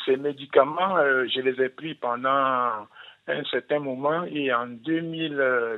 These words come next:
dix-neuf, euh, lorsque le, le covid est arrivé, bon, donc, euh,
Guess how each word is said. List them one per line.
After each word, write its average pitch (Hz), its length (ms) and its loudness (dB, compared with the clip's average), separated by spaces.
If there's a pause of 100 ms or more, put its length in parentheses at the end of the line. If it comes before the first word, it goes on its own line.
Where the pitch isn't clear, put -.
dix-neuf, 135 560 4
euh, 127 120 0
lorsque 135 300 -4
le, 131 1200 -4
le 127 120 -6
covid 135 380 -4
est 127 200 6
arrivé, 117 540 2
bon, 143 340 -4
donc, 143 280 -6
euh, 110 280 -4